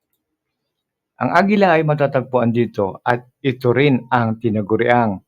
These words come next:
Philippine National Eagle. Okay, since na siya yung pinakamalaki, no? Kaya naging National Eagle ng Pilipinas. Okay, next is Mount Banahaw. Nasa boundary naman to ng Laguna at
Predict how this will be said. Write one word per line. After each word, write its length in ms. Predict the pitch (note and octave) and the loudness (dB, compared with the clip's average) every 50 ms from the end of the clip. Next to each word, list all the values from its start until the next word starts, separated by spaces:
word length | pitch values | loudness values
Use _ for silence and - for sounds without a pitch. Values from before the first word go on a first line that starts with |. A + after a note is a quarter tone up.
| _ _ _ | _ _ _
Philippine 720 | - C3+ B2+ B2+ B2 B2 B2 A#2+ A2+ A2 A2 A2+ _ _ | -2 0 0 0 0 0 0 0 2 0 -2 -4 _ _
National 680 | - A#2+ A#2 G#2+ - - A#2 G2+ G2+ G2+ G2 F#2+ - _ | -4 -4 -4 -4 -4 -6 -6 -4 -4 -4 -4 -4 -6 _
Eagle. 480 | - G#2 F#2+ F2 - A2 G#2 F#2+ F2+ - G2 - | -10 -12 -8 -4 -2 0 0 -2 -4 -8 -10 -6
Okay, 160 | - A2+ G2+ | -4 -4 -4
since 320 | F2 - A2+ G#2 - - | -2 -4 -6 -6 -6 -6
na 80 | G#2 F#2+ | -10 -8
siya 240 | - - G#2+ G#2 G2+ | -6 -4 -4 -4 -4
yung 80 | F#2 | -4
pinakamalaki, 720 | - G#2+ F#2 F#2+ - G2 F#2+ F#2+ F#2+ G2+ - - A#2+ G#2 F#2+ | -6 -6 -6 -4 -6 -4 -4 -4 -4 -4 -2 -2 -2 -2 -2
no? 160 | F#2+ F#2+ F#2+ F#2+ _ - | -4 -6 -8 -10 _ -10
Kaya 240 | - G2+ G2 F#2+ F#2+ | -8 -6 -6 -6 -6
naging 400 | F#2 F#2 F2+ F#2 F#2 F#2 F2 _ _ _ _ - - - _ _ - | -8 -10 -10 -10 -10 -10 -10 _ _ _ _ -20 -20 -20 _ _ -2
National 640 | - B2+ C3+ B2 - B2+ A#2+ A2+ A2 G#2+ G#2 G#2 G2+ - _ _ _ _ _ _ _ _ _ | 0 2 2 2 2 0 2 2 2 0 -2 -4 -4 -8 _ _ _ _ _ _ _ _ _
Eagle 400 | - B2 A2+ G2 G#2 G#2+ G2+ G2 | -2 0 0 2 2 0 0 0
ng 400 | G2 G2 F#2+ F#2+ F#2+ F#2+ - - | -2 -4 -4 -4 -6 -8 -8 -8
Pilipinas. 560 | G2+ F#2 F2+ - - F#2 F2+ F#2 F2 - - _ _ _ - - - - _ _ - | -8 -8 -8 -8 -8 -6 -6 -6 -8 -10 -14 _ _ _ -20 -20 -20 -20 _ _ 0
Okay, 240 | A#2+ - - - | 0 2 4 4
next 320 | D3 D#3+ F#3+ G3 - - E3+ | 6 6 4 4 4 2 2
is 160 | D3+ - - | 2 2 0
Mount 400 | C3+ C3+ D3+ D#3 D#3 D3 D3+ D3+ | 0 2 4 2 2 0 -2 -4
Banahaw. 640 | A#2+ A2 G#2+ G#2+ G#2+ F#2+ G2 A#2+ B2+ A2+ F#2+ E2+ F#2 | -2 0 0 0 -2 -2 -2 0 0 0 0 -4 -6
Nasa 320 | G2+ G#2 G2+ - A2 A2 | -6 -6 -4 -4 -4 -2
boundary 400 | G2+ G#2+ G#2+ G#2+ G#2 G#2 G#2 G#2+ | 0 0 0 0 0 -2 -2 -2
naman 320 | G#2 G#2 G2+ G2 G2 G2 G2 | -2 -2 -2 -4 -4 -4 0
to 160 | A#2+ A#2+ A#2+ | 2 2 2
ng 160 | A#2 A2 G#2+ | 2 0 -2
Laguna 560 | G2 G2 F#2+ F#2+ G#2 G#2+ G#2 G2+ G2+ G2+ - | -2 -4 -4 -2 -2 -2 -2 -2 -4 -4 -6
at 160 | - G2+ G2 | -6 -8 -8